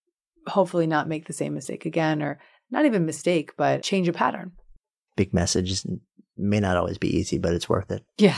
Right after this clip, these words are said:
Speaker 2: <laughs> Let's come full circle. So the name of this is Good Life Project. So if I offer that phrase out to you, to live a good life, what comes up?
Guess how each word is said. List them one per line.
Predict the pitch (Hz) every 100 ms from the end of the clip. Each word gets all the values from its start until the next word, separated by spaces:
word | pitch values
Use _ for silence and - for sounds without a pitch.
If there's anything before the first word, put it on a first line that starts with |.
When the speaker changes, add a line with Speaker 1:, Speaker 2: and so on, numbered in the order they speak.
| -
Speaker 2:
<laughs> | 120 117 113 - _ _ - - - - - - -
Let's | 110 -
come | 117
full | 104 101
circle. | - 95 80
So | - 98
the | 92
name | 98 98
of |
this | 95 -
is | 87
Good | - 92
Life | 87 82 -
Project. | 85 - 98 - -
So | 98
if | 90 120 _ -
I | 92
offer | 90 101
that | 92 -
phrase | - 92 90 -
out | 82 -
to | 90
you, | -
to | 95
live | 92
a |
good | 95 92
life, | 95 -
what | - -
comes | 92 -
up? | -